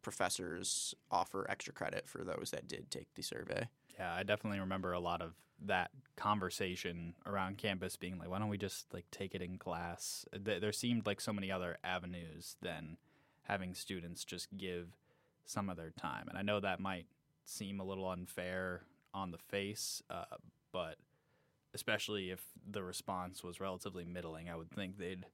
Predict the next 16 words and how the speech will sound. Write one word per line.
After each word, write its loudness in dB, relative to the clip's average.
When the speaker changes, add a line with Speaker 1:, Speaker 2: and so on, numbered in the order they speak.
Speaker 2:
wanna 6
do 6
whatever 4
they -2
could. -2
Speaker 1:
Yeah, 8
I 6
mean, 8
those 6
who 2
took 0
the -2
survey 6
because 0
they 2
cared, 2